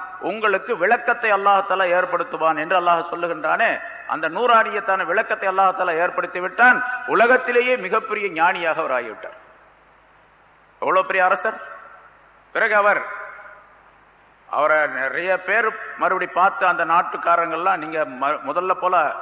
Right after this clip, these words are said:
அரசு செலுத்துங்க, நீங்க இப்படியே இருங்க, கம்பளியை போத்திங்க, எல்லாம்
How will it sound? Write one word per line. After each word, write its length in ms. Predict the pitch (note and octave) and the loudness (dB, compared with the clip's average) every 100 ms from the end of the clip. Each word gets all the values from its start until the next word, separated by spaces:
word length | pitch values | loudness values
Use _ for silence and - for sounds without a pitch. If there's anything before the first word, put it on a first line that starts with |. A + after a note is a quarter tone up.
| - | -8
அரசு 520 | C#3 F3+ - E3+ D3 | -2 -2 -4 -10 -10
செலுத்துங்க, 380 | E3+ E3 D#3 D3+ | -8 -10 -8 -8
நீங்க 160 | F3+ D3+ | -8 -10
இப்படியே 300 | A#2 E3+ G#3 | -10 -8 -4
இருங்க, 400 | G3 A3+ E3 G2 - - - | -4 -2 -4 -6 -14 -20 -12
கம்பளியை 280 | D#3+ F#3 F3+ | -6 -4 -4
போத்திங்க, 380 | D#3+ E3+ E3+ E3 | -4 -6 -6 -8
எல்லாம் 300 | F#3 F3 | -6 -4